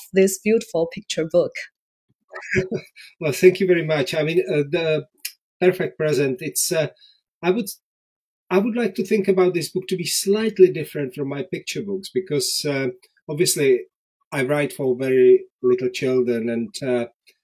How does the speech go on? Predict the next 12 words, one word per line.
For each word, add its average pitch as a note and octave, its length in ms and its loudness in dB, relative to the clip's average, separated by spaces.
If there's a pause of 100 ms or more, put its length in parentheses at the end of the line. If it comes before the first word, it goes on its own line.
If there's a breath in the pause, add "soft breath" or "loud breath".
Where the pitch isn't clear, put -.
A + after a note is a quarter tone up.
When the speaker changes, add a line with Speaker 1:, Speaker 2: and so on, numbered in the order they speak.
(140)
Speaker 2:
the, C#3 180 -2
the C3+ 140 -4
story D3 720 0
in, B2 140 0 (320)
in, B2+ 240 -2
in B2 140 -4
the B2 120 -2
book C#3 200 -2
is B2 160 -4
very A#2+ 180 0
important A2+ 720 -4 (500)
always. A2+ 520 -6